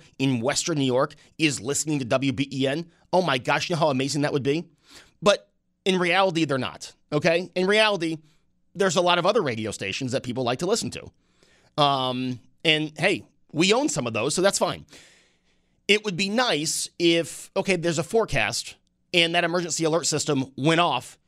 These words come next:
on literally every media outlet, T V, radio, stream, okay? If that could be done. So I agree with the county executive on that. I,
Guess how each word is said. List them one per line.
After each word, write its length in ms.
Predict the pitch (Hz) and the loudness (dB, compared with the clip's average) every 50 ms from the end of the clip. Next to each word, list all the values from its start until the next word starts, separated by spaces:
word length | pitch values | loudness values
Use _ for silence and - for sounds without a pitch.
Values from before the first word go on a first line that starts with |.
| _ _ _ _ _ - | _ _ _ _ _ 2
on 360 | 151 147 139 139 139 135 135 - - | 2 4 4 4 2 0 -2 -4 -4
literally 560 | 151 151 175 185 190 196 185 190 190 160 - _ - | 0 2 2 4 4 2 2 0 -2 -2 -6 _ 0
every 560 | 165 170 175 156 180 190 185 190 190 175 - _ _ _ - | 2 2 2 0 -2 -2 -2 -2 -4 -8 -10 _ _ _ -6
media 560 | 147 156 170 170 151 151 151 151 143 135 - - _ - | 0 0 2 2 2 2 2 2 2 0 -4 -8 _ 0
outlet, 420 | 143 139 139 - 101 104 87 - - _ _ _ _ _ | 0 2 2 0 -4 -8 -10 -10 -14 _ _ _ _ _
T 240 | - - 185 180 165 | -6 -4 -2 -2 0
V, 320 | 139 147 127 98 87 90 - _ | 2 2 2 0 -2 -8 -12 _
radio, 680 | - 123 151 180 175 170 160 139 127 113 98 95 95 - | -4 -2 0 2 2 0 0 0 0 0 -2 -4 -8 -12
stream, 680 | - - - - - 190 175 185 170 135 101 87 76 - _ _ _ _ - | -10 -8 -8 -6 -4 -2 0 0 0 0 -2 -6 -10 -14 _ _ _ _ -6
okay? 360 | 131 123 156 147 151 180 202 - _ _ _ _ _ _ _ _ _ _ _ _ _ _ _ _ _ _ _ _ | -2 0 2 2 2 0 -2 -6 _ _ _ _ _ _ _ _ _ _ _ _ _ _ _ _ _ _ _ _
If 200 | 160 156 - 156 | -2 -2 0 2
that 200 | 175 160 165 - | 0 0 0 -2
could 120 | - 160 | -8 -8
be 120 | 135 147 135 | -6 -6 -4
done. 340 | - 135 104 85 73 67 - _ _ _ _ | -4 -4 -4 -4 -6 -10 -18 _ _ _ _
So 480 | - - - 196 185 180 165 - - _ _ _ _ _ _ _ _ _ _ _ _ _ _ _ _ _ _ _ _ _ - - - _ _ _ _ _ _ _ _ _ _ - | -2 0 2 4 4 4 2 0 -2 _ _ _ _ _ _ _ _ _ _ _ _ _ _ _ _ _ _ _ _ _ -20 -20 -20 _ _ _ _ _ _ _ _ _ _ 2
I 120 | 175 180 | 2 2
agree 220 | 180 170 165 214 | 2 2 0 -4
with 80 | 269 262 | -4 -4
the 80 | 208 - | -4 -2
county 220 | 165 147 135 127 | -2 -2 -2 -4
executive 360 | 117 113 120 - 117 107 95 | -4 -6 -6 -6 -8 -8 -8
on 120 | 104 95 95 | -8 -8 -8
that. 180 | 90 80 69 | -10 -10 -8
I, 220 | 120 135 110 110 | -8 -8 -8 -10